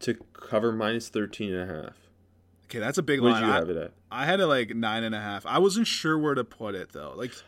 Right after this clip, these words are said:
Speaker 1: I don't know. Florida State lost to Georgia Tech. Then Miami handled business against Louisville, and I feel
Speaker 2: Nope.
Speaker 1: like Louisville's the A C C sweetheart.
Speaker 2: No Norvell. Um, this
Speaker 1: No
Speaker 2: week
Speaker 1: Norvell.
Speaker 2: either.
Speaker 1: That, that also, I think, would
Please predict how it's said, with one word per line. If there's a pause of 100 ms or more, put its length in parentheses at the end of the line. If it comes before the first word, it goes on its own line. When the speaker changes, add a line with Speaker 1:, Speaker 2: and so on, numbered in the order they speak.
(100)
Speaker 1:
I
don't
know.
Florida
State
lost
to
Georgia
Tech.
Then
Miami
handled
business
against
Louisville,
and
I
feel
Speaker 2:
Nope.
Speaker 1:
like
Louisville's
the
A
C
C
sweetheart. (460)
Speaker 2:
No
Norvell. (340)
Um,
this
Speaker 1:
No
Speaker 2:
week
Speaker 1:
Norvell.
Speaker 2:
either. (120)
Speaker 1:
That, (100)
that
also,
I
think,
would